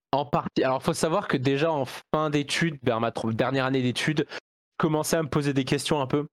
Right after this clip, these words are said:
parce que je voyais que <laughs>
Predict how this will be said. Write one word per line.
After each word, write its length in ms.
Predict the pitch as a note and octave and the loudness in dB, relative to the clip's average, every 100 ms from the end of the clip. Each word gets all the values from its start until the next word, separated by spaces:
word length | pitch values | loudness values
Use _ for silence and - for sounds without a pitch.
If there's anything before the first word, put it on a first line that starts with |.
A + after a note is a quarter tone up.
| - | -2
parce 160 | C3 | 0
que 120 | - | 2
je 100 | C3 | 2
voyais 460 | B2+ C#3 C#3+ D3+ D#3+ | 2 2 4 2 2
que 400 | D#3 C3 C3+ C#3 - - _ _ _ _ - | 0 2 2 0 -6 -18 _ _ _ _ -6
<laughs> 360 | - - - | -6 -6 -8